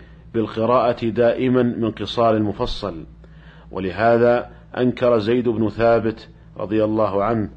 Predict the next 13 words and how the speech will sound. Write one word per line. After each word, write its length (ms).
أنكر 400
على 340
مروان 580
بن 220
الحكم 580
اقتصاره 1040
في 140
المغرب 680
على 260
قصار 440
المفصل، 680
وقال 460
له: 400